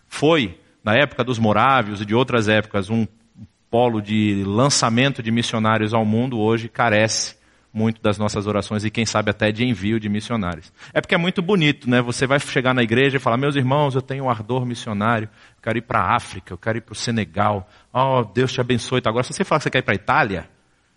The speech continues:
a pessoa, "É, essas missões, hum, não, eu quero ser missionário na Alemanha." Vocês me apoiam ser missionário na Alemanha?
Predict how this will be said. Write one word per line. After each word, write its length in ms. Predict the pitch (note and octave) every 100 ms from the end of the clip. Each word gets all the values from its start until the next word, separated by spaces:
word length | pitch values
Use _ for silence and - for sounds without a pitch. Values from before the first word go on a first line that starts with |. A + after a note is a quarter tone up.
| _ -
a 80 |
pessoa, 260 | A#2+ C3+ D3+
"É, 180 | G#2+ F2+
essas 280 | F#2+ F3+ D4
missões, 560 | E4 - G3 F#4 G4+
hum, 800 | G4+ G4+ F4+ D#4+ F3 D#3 C#3 A#2 G2+ _ _ _ _ _ _
não, 240 | - G3+ F3+
eu 80 |
quero 180 | D#3+ D#3
ser 140 | D#3 D#3+
missionário 400 | D3+ C#3+ C#3 C#3+
na 80 |
Alemanha." 600 | D3 D3+ B2+ G#2+ G2+ E2+ D#2 _ _ _ _ _ _ _ _ _ _
Vocês 180 | C3
me 60 | B2+
apoiam 320 | B2 D3 C3+
ser 140 | A2 A#2
missionário 340 | A2+ A2 G#2+
na 60 | G#2
Alemanha? 400 | G#2+ B2+ G2+